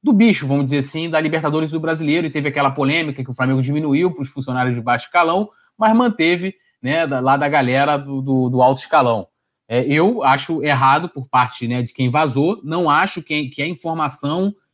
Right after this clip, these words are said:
é errada. O jornalista recebeu, eu acho que ele tem um papel de informar. É,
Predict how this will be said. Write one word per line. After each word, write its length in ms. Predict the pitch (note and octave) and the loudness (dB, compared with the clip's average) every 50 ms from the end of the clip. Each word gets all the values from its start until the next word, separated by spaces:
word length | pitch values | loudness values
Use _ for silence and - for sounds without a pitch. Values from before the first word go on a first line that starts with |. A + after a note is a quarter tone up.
| _ _ _ | _ _ _
é 120 | B2+ D3+ | 0 2
errada. 500 | F#3 F#3 C#3+ D3+ C#3 B2 G#2 G#2 F#2+ - _ G#2+ | 2 2 4 4 2 2 0 -2 -8 -12 _ -12
O 60 | G#2 | -6
jornalista 440 | G#2+ A#2+ A#2 B2 B2 B2+ - - C3+ | -4 -2 0 0 0 -2 -2 -2 -2
recebeu, 600 | C3 C#3+ C3+ D#3 F3 E3 D#3+ E3+ F#3+ A3 G#3 - _ _ _ _ _ | -2 -2 0 -2 0 0 2 2 2 2 0 -4 _ _ _ _ _
eu 80 | C3+ | -2
acho 160 | C#3 C#3+ C#3 D3+ | -2 -2 -2 -2
que 60 | D#3 | -4
ele 100 | D3 D3+ | -2 -2
tem 80 | D3+ | -2
um 60 | D3+ D3 | -2 0
papel 440 | D#3+ D3+ - - - C#3+ D3+ D#3 | 0 0 0 2 2 2 2 2
de 140 | D#3+ D3 E3 | 2 0 -2
informar. 580 | E3+ D#3+ - - G#3+ G3+ E3 C3+ A#2+ G#2+ - - _ _ _ _ _ _ _ | -4 -2 0 2 2 4 4 2 2 0 -2 -4 _ _ _ _ _ _ _
É, 240 | - A#2 B2 B2 B2 | -4 -2 0 0 2